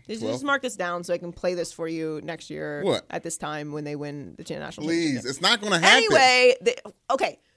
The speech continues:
Speaker 1: maybe they won't win next year because
Speaker 2: Thank you.
Speaker 1: something will happen, all right?
Speaker 2: Yes.
Speaker 1: But the point of the matter is Nick
Speaker 2: Mm-hmm.
Speaker 1: Saban isn't going anywhere and Alabama isn't going anywhere, and they're going to win another national championship game. That is not the point. In, in, in the next two years,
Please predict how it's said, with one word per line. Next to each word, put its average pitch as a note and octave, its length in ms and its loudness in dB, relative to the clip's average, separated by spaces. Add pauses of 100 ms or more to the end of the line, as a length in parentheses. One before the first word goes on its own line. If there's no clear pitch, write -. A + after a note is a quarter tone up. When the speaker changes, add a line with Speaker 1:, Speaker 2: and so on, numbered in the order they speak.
(160)
Speaker 1:
maybe E4+ 400 2
they F4 80 -2
won't D#4 240 -4
win A#3+ 160 -2
next G3 260 -6
year F3 160 -4
because F#3 220 0
Speaker 2:
Thank E3 160 4
you. - 60 -10
Speaker 1:
something D4 720 -4
will B3+ 100 0
happen, A3 480 -2
all G#3+ 100 -2
right? G3+ 160 4
Speaker 2:
Yes. - 180 2
Speaker 1:
But - 200 4
the A#3 80 -8
point G4 320 -2
of G4 60 -4
the F4 40 -6
matter D4 260 4
is A#3+ 160 4
Nick B3+ 140 -2
Speaker 2:
Mm-hmm. C4+ 220 2
Speaker 1:
Saban C#4 60 -4
isn't A#3+ 160 -4
going B3+ 220 2
anywhere B3 360 2
and G#3 80 2
Alabama G#3+ 400 0
isn't A#3+ 180 0
going A#3+ 240 0
anywhere, G#3 640 2
and F#3 400 -4
they're F#3+ 80 -6
going G#3 220 -4
to G3 40 -6
win F#3+ 140 -6
another F3+ 380 -2
national F3 320 -8
championship E3+ 460 -12
game. - 120 -18 (300)
That B3 220 4
is C4 100 0
not B3 120 0
the - 60 -12
point. E3+ 300 -12
In, A3+ 140 0
in, - 160 -2 (800)
in E4+ 160 -8
the G4 80 -8
next - 340 -10
two E4 340 -6
years, E4 680 -10